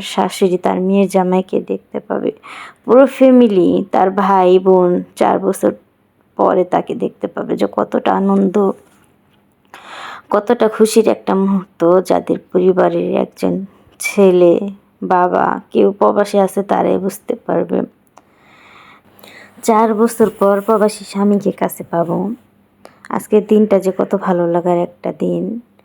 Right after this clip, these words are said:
প্রবাসী বউদের যে কতটা কষ্ট করতে হয়, যদি প্রবাসী বউ না হতাম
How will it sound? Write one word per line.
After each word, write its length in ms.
প্রবাসী 420
বউদের 340
যে 180
কতটা 340
কষ্ট 320
করতে 380
হয়, 360
যদি 340
প্রবাসী 440
বউ 200
না 160
হতাম 380